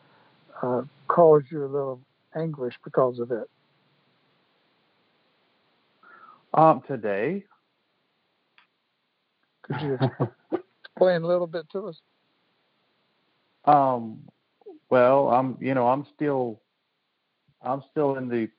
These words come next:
Speaker 2: still trying to process what it is, and, and, uh, but, you know, I'm going through a lot of changes at work and, and, um, with, with quitting my job and moving on to another one, and, and, um,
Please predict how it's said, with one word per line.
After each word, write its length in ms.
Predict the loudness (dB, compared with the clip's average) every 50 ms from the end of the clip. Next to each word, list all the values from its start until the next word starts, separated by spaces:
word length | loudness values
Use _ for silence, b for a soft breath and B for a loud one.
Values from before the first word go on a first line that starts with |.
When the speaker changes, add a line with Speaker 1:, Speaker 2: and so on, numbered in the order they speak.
| _ _ _ -20 _
Speaker 2:
still 140 | _ -4 -4
trying 240 | -2 0 -2 -2 -2
to 80 | -4 -4
process 600 | 0 4 4 4 4 2 0 0 0 0 0 -2 -4
what 280 | -8 -2 0 0 0 0
it 100 | 0 0
is, 320 | 2 2 2 0 0 -2 -4
and, 260 | -8 -8 -8 -10 -12 -14 _ _ _ _ _ _ _ -12 -8
and, 340 | -6 -4 -4 -4 -4 -2 0
uh, 240 | 2 2 2 2
but, 320 | 2 2 0 0 0 -2 -4
you 120 | -4 -2
know, 100 | 0 0
I'm 120 | 0 0 0
going 220 | 0 0 0 0
through 180 | 0 2 2 4
a 20 |
lot 280 | 6 6 4 4 2 0
of 100 | -4 -6
changes 500 | -6 -6 -6 -6 -6 -4 -6 -6 -4 -4
at 100 | -6 -6
work 460 | -4 -2 0 2 2 2 0 -2 -4 -6
and, 260 | -4 -4 -4 -6 -8 _ _ _ _ _ _ _ _ _ _ _
and, 460 | -10 -6 -4 -2 -2 -2 -2 -2 -2 -2
um, 420 | 0 0 0 0 -2 -4 -8 -12 -16 _ _ _ _ _ _ _ _ -6
with, 140 | -4 -2 -2 0
with 220 | -2 -2 -4 -2
quitting 280 | -2 0 0 0 0 2
my 140 | 2 2 2
job 420 | 4 4 4 4 4 2 0 -2
and 180 | -6 -10 -8 -6
moving 240 | -6 -6 -4 -2 -2
on 160 | -2 -2 -2
to 100 | -4 -4
another 300 | -2 -2 -2 -2 -2 -2
one, 280 | -2 -2 -2 -2 -4
and, 200 | -6 -8 -8 -10 -14 _ _ _ _ _ _ _ _ _ _ -10
and, 480 | -6 -4 -2 -2 -2 -4 -4 -4 -2
um, 480 | -2 0 0 0 -2 -2 -4 -6 -12